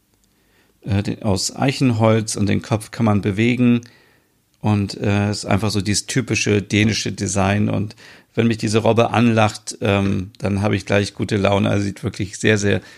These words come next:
knuffig aus. Ähm, ja, ist wirklich schön. Also auch gut verarbeitet und so weiter. Und, ähm, die hatte ich in einem kleinen Laden gesehen und hab sie mir dann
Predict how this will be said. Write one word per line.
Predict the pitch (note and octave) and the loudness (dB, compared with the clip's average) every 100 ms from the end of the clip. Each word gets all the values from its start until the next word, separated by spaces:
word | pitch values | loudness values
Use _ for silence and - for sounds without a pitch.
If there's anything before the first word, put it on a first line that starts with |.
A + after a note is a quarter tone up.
| - _ | -20 _
knuffig | - D3 F3+ - A2 - | -4 0 2 2 0 2
aus. | G2 A2+ D3+ - _ _ _ - - _ _ _ _ | 2 2 0 -6 _ _ _ -20 -20 _ _ _ _
Ähm, | G2 G2 F#2+ F#2+ G2 G2 - _ _ _ _ _ _ _ _ _ | 0 2 2 0 0 -4 -10 _ _ _ _ _ _ _ _ _
ja, | - F#2+ - | -2 -2 -2
ist | G#2+ G#2+ | -2 0
wirklich | F#2 G2+ - | 0 0 0
schön. | - F#2 F#2 F#2+ _ _ _ _ _ _ _ _ _ _ _ _ _ _ _ _ _ _ _ _ _ _ _ _ - - _ - | 2 2 0 -6 _ _ _ _ _ _ _ _ _ _ _ _ _ _ _ _ _ _ _ _ _ _ _ _ -20 -20 _ -6
Also | A2+ G2 G2 F#2+ _ - | -4 -2 -4 -8 _ -6
auch | C3 | -2
gut | C3 A2+ | -2 -2
verarbeitet | A2+ - A2 A2+ A2 G#2+ G#2 | -2 2 2 2 2 0 -2
und | A#2 G2 | -2 -2
so | G2+ | 0
weiter. | G2+ G2 G#2 G2+ - - - - _ - | 2 2 2 0 -2 -14 -20 -20 _ 0
Und, | G#2 G2+ F2+ - | 2 2 0 -4
ähm, | A#2 F#2 F#2 F2+ - - - | -2 -2 -2 -6 -12 -18 2
die | B2 | 2
hatte | B2 | 4
ich | A#2+ | 2
in | B2 | 2
einem | A#2 A2+ A2 | 2 2 0
kleinen | - A2 G#2 | 0 2 4
Laden | G2 G#2+ A2 | 4 4 2
gesehen | G2+ G#2+ G2+ | 0 0 0
und | F#2+ | -2
hab | G2+ | -4
sie | G#2+ | -2
mir | G2+ | 0
dann | G2 | 0